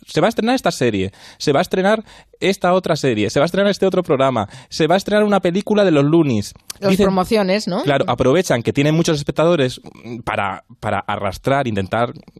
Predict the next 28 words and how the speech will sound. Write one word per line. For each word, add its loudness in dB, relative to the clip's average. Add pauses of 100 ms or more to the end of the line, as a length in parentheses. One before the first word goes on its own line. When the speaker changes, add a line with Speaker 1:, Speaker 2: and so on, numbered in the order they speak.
(200)
Speaker 1:
con, 2 (720)
fidelizar, 0
digamos, -2
audiencia, 0 (360)
pero 2
claro, 0
hay 0
un 2
problema, 2
que -2
dicen 0
tantos 0
datos 0 (320)
que 2
acaba 0
el -2
espectador 0
aturullado, 2 (260)
que 2
disfruta 0
disfruten, 0
que -4
se 0
dejen 0
llevar 2 (280)
y 2
que 2 (440)
jueguen. -2